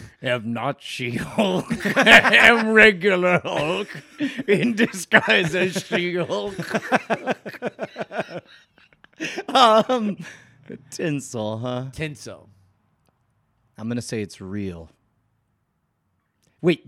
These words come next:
Speaker 1: you said Hollywood, right?
Speaker 2: Yeah.
Speaker 1: Man, if there's one thing them Hollywood types like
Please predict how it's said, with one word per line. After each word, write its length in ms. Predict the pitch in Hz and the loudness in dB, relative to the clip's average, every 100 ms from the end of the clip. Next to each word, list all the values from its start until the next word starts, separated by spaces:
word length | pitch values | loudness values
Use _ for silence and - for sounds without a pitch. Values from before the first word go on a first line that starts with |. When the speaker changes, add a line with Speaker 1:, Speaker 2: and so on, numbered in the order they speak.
| 110 | -10
Speaker 1:
you 160 | 156 | -6
said 200 | 190 214 139 | -2 -2 -2
Hollywood, 440 | 151 185 139 98 | 0 0 0 -4
right? 320 | 98 127 170 _ _ _ _ _ _ _ | -2 -2 -2 _ _ _ _ _ _ _
Speaker 2:
Yeah. 140 | 113 - _ _ _ _ _ _ | -20 -20 _ _ _ _ _ _
Speaker 1:
Man, 320 | - 92 90 90 | -20 -16 -14 -16
if 80 | - | -16
there's 200 | 101 87 | -16 -14
one 220 | 92 95 | -12 -12
thing 300 | 90 104 95 | -10 -10 -8
them 140 | 95 | -10
Hollywood 540 | 92 104 101 101 104 101 | -10 -10 -8 -8 -10 -10
types 320 | 107 107 - | -10 -10 -10
like 240 | 110 107 | -10 -10